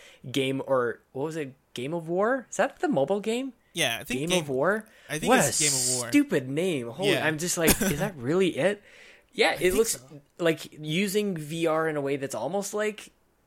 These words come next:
Speaker 1: A R, like it, it kind of laying out the, uh, the tabletop board in front of you, and the, uh, you're kinda looking down on, is it, on it as if it's, it's right there in front of you. I think this looks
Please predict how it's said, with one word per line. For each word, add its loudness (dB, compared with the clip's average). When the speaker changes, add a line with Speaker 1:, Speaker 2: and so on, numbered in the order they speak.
Speaker 1:
A 4
R, 0
like 0
it, -8
it -16
kind -2
of -4
laying 0
out -4
the, -4
uh, -4
the -2
tabletop -4
board -2
in -8
front -4
of -8
you, 0
and -6
the, -8
uh, -10
you're -10
kinda -2
looking -4
down -4
on, -4
is -8
it, -14
on -2
it -6
as -4
if -6
it's, -8
it's -10
right -4
there -4
in -8
front -4
of -6
you. -6
I -20
think -6
this 0
looks 2